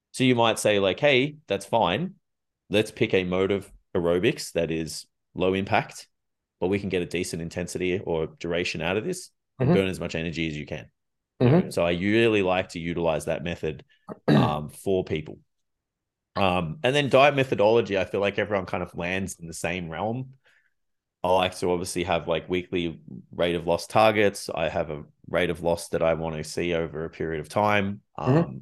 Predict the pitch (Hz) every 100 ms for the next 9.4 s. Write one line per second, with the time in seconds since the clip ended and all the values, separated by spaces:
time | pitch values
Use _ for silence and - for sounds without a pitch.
0 | - 76 80 80 80 - - 95 85 87
1 | 92 - 90 92 90 80 85 87 78 85
2 | - - 80 76 87 - 87 - 87 85
3 | 80 78 82 82 - 90 - 80 87 -
4 | 87 - 76 73 - 156 160 - _ _
5 | - 139 185 - 104 98 92 110 113 98
6 | 92 98 95 98 - 90 - 98 95 92
7 | 87 82 - 85 78 76 73 - 101 92
8 | - 87 87 82 78 90 - 78 73 -
9 | 95 85 85 -